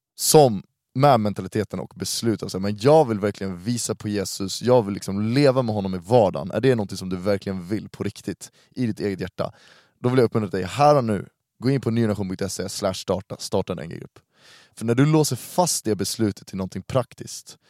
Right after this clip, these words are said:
när det är så att det finns en coach på Ny Generation som kommer höra av sig till dig, kommer hjälpa dig, kommer stötta och peppa och, liksom, s-, ge dig tillgång till fantastiska resurser och vägar igenom, då kommer det här beslutet kunna bli någonting så sjukt fantastiskt,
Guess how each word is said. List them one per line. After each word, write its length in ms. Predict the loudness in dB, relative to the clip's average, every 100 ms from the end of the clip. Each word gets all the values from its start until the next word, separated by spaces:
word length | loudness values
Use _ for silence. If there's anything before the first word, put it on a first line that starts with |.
| _ _
när 160 | -4 0
det 60 |
är 40 | 2
så 120 | 0
att 80 | -2
det 80 | -4
finns 220 | -4 -4
en 60 |
coach 600 | -6 0 0 0 -6 -10 -14 _ _
på 80 | -6
Ny 100 | -2
Generation 440 | -2 -2 -2 -4 -6
som 100 | -10
kommer 160 | -8
höra 140 | -2 4
av 180 | 4
sig 160 | 2 -4
till 80 | -6
dig, 240 | -4 -4 _ _ _ _
kommer 180 | -10 -6
hjälpa 380 | -2 -2 2 2
dig, 160 | 2 -2
kommer 160 | -12
stötta 320 | -10 -8 -6 -8
och 180 | -6
peppa 420 | -10 -10 -2 0 0
och, 180 | -6 -20 _ -14
liksom, 220 | -12 -12
s-, 200 | -12 -12
ge 260 | -8 -4 -2
dig 200 | -2 -8 _ _ _ _ _ _
tillgång 320 | -4 2 2 2
till 200 | -4 -4
fantastiska 520 | -8 -2 -2 0 -6
resurser 580 | -4 -2 -2 -2 -2 -2
och 160 | 0 0
vägar 280 | -2 -2
igenom, 340 | -2 -4 -6 -12 _ _
då 100 | -6
kommer 360 | -2 -2 0 0
det 40 |
här 60 | -2
beslutet 580 | -4 -4 -2 -2 -4 -10
kunna 160 | -8
bli 160 | -6 -6
någonting 260 | -4 -8
så 160 | -10 -12
sjukt 880 | -16 -20 -16 -2 2 2 0 -8 -20 _ _
fantastiskt, 1080 | -6 -4 -4 -2 -2 -2 -8 -12 -16 -20